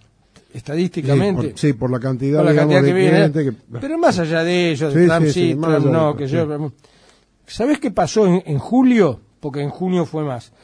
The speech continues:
Speaker 1: Pero ¿sabés qué pasó en julio? Crearon un millón setecientos sesenta y tres mil empleos nuevos.
Speaker 2: Es porque allá se crea mucho más rápido el empleo, igual que se desenque-, se, se, se pierden
Speaker 1: Claro,
Speaker 2: empleados,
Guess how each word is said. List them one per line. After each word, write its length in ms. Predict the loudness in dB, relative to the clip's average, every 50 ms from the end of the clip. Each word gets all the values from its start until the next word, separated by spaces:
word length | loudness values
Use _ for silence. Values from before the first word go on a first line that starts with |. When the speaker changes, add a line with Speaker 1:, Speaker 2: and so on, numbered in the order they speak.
| _ _ _ _ _ _
Speaker 1:
Pero 120 | -8 -6
¿sabés 200 | -2 -2 -2 -2
qué 60 | 0 -2
pasó 200 | -2 -2 0 0
en 80 | -2
julio? 540 | -2 -2 -2 0 0 2 2 2 0 0 -4 -10 _ _ _ _ _ _ _ _ _ _ _ _ _ _
Crearon 500 | -8 -2 0 2 2 4 2 2 0 -2 -2
un 180 | -2 -2 0 2
millón 340 | 0 2 2 2 2 2
setecientos 640 | 2 -2 -4 -4 -4 -6 -4 -2 -4 -4 -2 -4 -6 -6
sesenta 420 | -8 -10 -6 -6 -6 -6 -4 -6
y 60 | -6
tres 180 | -6 -4 -4 -2
mil 180 | -2 0 0
empleos 360 | -2 -2 -2 -2 -2 -2 -2 -2
nuevos. 400 | -2 -4 -6 -8 -12 -18 -20 _ -20 _ _ _ _ _ _ _ _ _ _ _ _ _ _
Speaker 2:
Es 80 | -18 -4
porque 240 | -2 -2 0 0 0
allá 180 | 0 0 -2 -2
se 160 | -4 -6 -4
crea 240 | -2 0 0 0 0
mucho 280 | 0 -2 -2 -2 -2 -4
más 140 | -2 -4 -4
rápido 460 | -4 -4 -4 -2 -2 -2 0 0 0
el 100 | -2 -2
empleo, 480 | -4 -4 -4 -2 0 0 0 0 -2 -4 -12 _ _ _ -12 -4
igual 400 | -2 0 2 2 2 2 2 0
que 320 | 2 2 2 2 0 -2
se 240 | -8 -4 -2 -2 0
desenque-, 680 | 2 2 2 2 2 0 0 0 0 0 -2 -4 -4
se, 220 | -2 -4 -4 -4 -4
se, 180 | -6 -6 -8
se 180 | -4 -4 -6 -4
pierden 580 | 0 0 2 2 2 2 2 0 0 0 0 2
Speaker 1:
Claro, 200 | 4 6 6 6
Speaker 2:
empleados, 400 | 6 6 4 4 2 0 -2